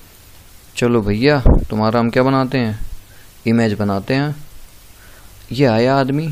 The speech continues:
बीच में, इससे बोला हमने कि भाई दो लाइट डालो तुम, तुम्हारा हमें photo देखना है, कैसे हो आप? तो ये दो light pass कर दिया।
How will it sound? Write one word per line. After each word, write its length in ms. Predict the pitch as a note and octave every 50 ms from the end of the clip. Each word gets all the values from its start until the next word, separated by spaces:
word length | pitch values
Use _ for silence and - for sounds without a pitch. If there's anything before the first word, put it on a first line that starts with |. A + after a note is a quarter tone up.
| -
बीच 320 | - B2 B2+ C#3 C3+ - -
में, 120 | D3+ D3 C#3
इससे 200 | B2 - - C3+
बोला 220 | C3 C3 C3 C3+
हमने 220 | B2 B2+ C3+ C3+
कि 160 | A#2 - - A2
भाई 180 | A2 A2+ A#2
दो 180 | A2 - B2 A#2
लाइट 200 | A2 A2 A2 G#2
डालो 260 | G#2+ A2 A2+ A#2+ C#3
तुम, 200 | C3+ D#3 D3+ D3+ C#3 - - - - - - - - - -
तुम्हारा 260 | C3 A2+ A2+ A#2 A#2+
हमें 200 | A#2 A2+ A#2+ A#2
photo 320 | A#2 - A#2 G#2 G#2+ A2
देखना 360 | G#2+ A2 G#2 A2 A2+ A#2+ B2+ C3+
है, 140 | D3 D#3+ - - - - - - - - - - - - - - - - - - - - - - -
कैसे 300 | A2+ A2 G#2+ G#2+ - A#2+
हो 180 | A2+ A#2+ B2+
आप? 160 | C3 C3 C3+ - - - - - - - - - - - - - - - - - - - - -
तो 60 | C3+
ये 140 | B2 A#2 A#2+
दो 160 | A2+ A#2+ A#2
light 220 | A2+ A#2 A#2 A#2 -
pass 260 | - G#2+ G#2+ G#2 -
कर 160 | - B2 A2
दिया। 240 | A2+ - A#2+ B2+